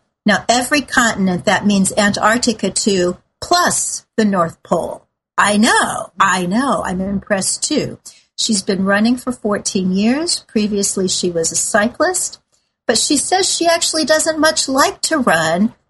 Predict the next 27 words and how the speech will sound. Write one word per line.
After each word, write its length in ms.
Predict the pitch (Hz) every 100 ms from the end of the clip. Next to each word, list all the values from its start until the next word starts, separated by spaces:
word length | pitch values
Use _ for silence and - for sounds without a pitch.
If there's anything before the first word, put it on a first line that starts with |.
| -
She 320 | - - 277
does 340 | 247 220 220 226
it 180 | 220
for 320 | - - 214 208
the 260 | 214 190 -
animals. 880 | 185 185 202 185 170 156 143 170
Are 100 | -
you 240 | 302 381 415
relating? 720 | 392 294 240 254 240 240 262 269
There's 280 | 247 294 -
some 160 | 311
things 300 | - 247 262
that 120 | 220
you 120 | 226 277
don't 200 | 254 226
much 260 | 233 -
like 220 | 226 240 -
to 100 | 240
do, 200 | 202 214
but 140 | 214
you 140 | 226
do 200 | 196 226
them 160 | 226 233
for 180 | 269 220
the 160 | 247
animals. 640 | 214 226 247 233 226 220 214
Well, 400 | 220 196 196